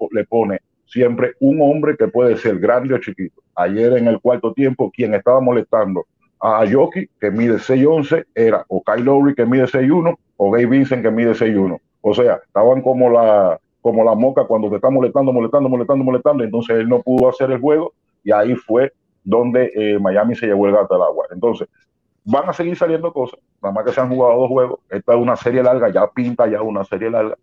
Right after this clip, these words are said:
entonces van a seguir saliendo más, más cosas, pero hasta ahora, en los dos juegos, lo que ha salido es eso, la, la eficiencia de Miami,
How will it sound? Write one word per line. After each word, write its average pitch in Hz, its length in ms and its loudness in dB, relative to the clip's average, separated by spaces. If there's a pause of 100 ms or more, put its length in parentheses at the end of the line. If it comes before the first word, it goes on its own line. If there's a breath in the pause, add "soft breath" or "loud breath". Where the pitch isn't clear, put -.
(100)
entonces 101 460 0
van 107 160 0
a 117 40 -6
seguir 117 260 -6
saliendo 110 420 -4
más, 95 520 -4 (320)
más 101 160 -4
cosas, - 340 -4
pero 120 300 -2 (120)
hasta - 280 -4
ahora, 107 320 0 (160)
en 101 120 -6
los 104 120 -2
dos 117 140 2
juegos, 98 260 0
lo 95 160 0
que 110 100 -2
ha 107 80 2
salido 165 480 -2 (320)
es 104 120 0
eso, 90 260 -4 (320)
la, 113 540 2
la 107 260 0
eficiencia 135 640 -2
de 135 100 2
Miami, 117 480 -2